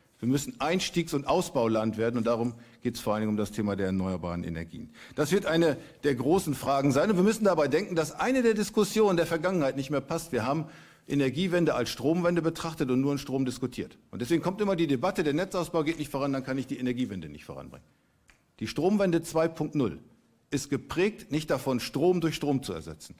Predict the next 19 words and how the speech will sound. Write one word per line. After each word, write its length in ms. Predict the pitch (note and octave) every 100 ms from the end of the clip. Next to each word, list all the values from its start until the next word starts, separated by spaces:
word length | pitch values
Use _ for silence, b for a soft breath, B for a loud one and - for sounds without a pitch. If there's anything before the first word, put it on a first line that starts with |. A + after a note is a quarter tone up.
| b b b _
Sie 100 | B2+
ist 120 | C#3+
davon 300 | D3 C#3 D3
geprägt, 500 | B2+ - E3 F#3 -
in 120 | C#3+
Sektorkopplung 720 | C3+ G3 D3 A#2 G2 - F2
zu 120 | -
denken. 240 | D#2+ D#2 -
Sie 80 | A#2
ist 120 | B2
davon 260 | D3+ D3+ D#3
geprägt, 580 | C#3+ - F#3 A#3 A#3 B B -
dafür 280 | C#3 E3 E3
zu 140 | D#3
sorgen, 380 | A#2+ D#3 G3 G#3
dass 120 | E3
ich 120 | D#3+
nicht 240 | E3 A#3 A3+
nur 300 | F#3 D3+